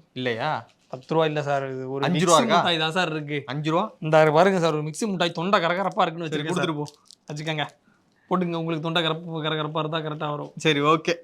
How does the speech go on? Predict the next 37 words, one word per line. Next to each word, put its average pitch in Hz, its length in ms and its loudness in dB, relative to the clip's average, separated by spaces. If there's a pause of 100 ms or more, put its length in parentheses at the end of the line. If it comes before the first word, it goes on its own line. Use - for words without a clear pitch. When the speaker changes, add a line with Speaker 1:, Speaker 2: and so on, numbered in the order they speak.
Speaker 2:
வேற, 156 200 2
Speaker 1:
ம். 156 40 2
Speaker 2:
வேற 196 180 6
ஏதாவது 196 240 6
வேணுமா 180 180 0
சார்? 190 240 2
Speaker 1:
வேற 151 260 4
வேண்டாம், 139 260 2
Speaker 2:
வேற 175 120 8
Speaker 1:
வேற 170 80 4
Speaker 2:
பாருங்க - 0 -
Speaker 1:
வேண்டாம். 175 240 4
Speaker 2:
சார், 160 140 2
ஒரு 156 180 -2
போலோ 208 380 4
இருக்கு 175 180 0
சார். 147 260 -2
Speaker 1:
கொடு. 147 220 -4
Speaker 2:
வேற 147 140 -6
என்ன, 151 80 -4
என்ன - 1120 -16
சார் 196 200 -12
என்ன 143 220 -12
கொடுத்தாலும் 175 380 -8
வாங்கிக்கிறீங்க? 147 380 -8
Speaker 1:
வேற 151 140 -4
Speaker 2:
வேற 147 240 4
Speaker 1:
என்ன 151 140 4
இருக்கு? 117 400 -2 (280)
Speaker 2:
வேற 156 440 2
சார், 156 360 0
விக்ஸ் 175 240 -2
இன்ஹேலர் 202 460 4
தான் 175 100 0
சார் 175 200 -2
இருக்கு. 151 280 -2
Speaker 1:
காட்டு. 139 420 -2